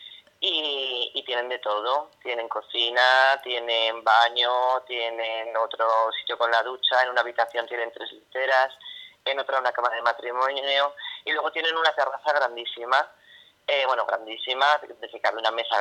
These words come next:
grande de comedor, con sillas y con la sombrilla, donde hemos estado celebrando casi todo el día comiendo y bebiendo.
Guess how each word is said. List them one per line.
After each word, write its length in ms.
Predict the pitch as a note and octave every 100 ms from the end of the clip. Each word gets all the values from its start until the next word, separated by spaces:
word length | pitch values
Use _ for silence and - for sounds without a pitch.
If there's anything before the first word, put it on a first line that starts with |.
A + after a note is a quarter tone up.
| G#2
grande 340 | A2+ B2 A2+
de 100 | G#2+
comedor, 640 | A2+ A#2 A#2 A#2+ B2+ C3+
con 180 | C3 A#2+
sillas 440 | A#2+ A#2+ A2+ A#2 A#2+
y 60 | -
con 120 | B2
la 80 | B2
sombrilla, 500 | B2+ A#2+ B2 B2 C3
donde 240 | C3 B2+
hemos 180 | C3 A#2+
estado 340 | G#2 - G#2+ G2+
celebrando 720 | - G#2 G2+ G2+ G#2 F#2+ F#2+ - - - - -
casi 240 | C#3 C3+
todo 240 | C3 B2 A#2
el 80 |
día 180 | A#2 A#2
comiendo 400 | A#2 A#2 A#2+ A2
y 60 | A2+
bebiendo. 420 | A2 A#2 B2+ A2+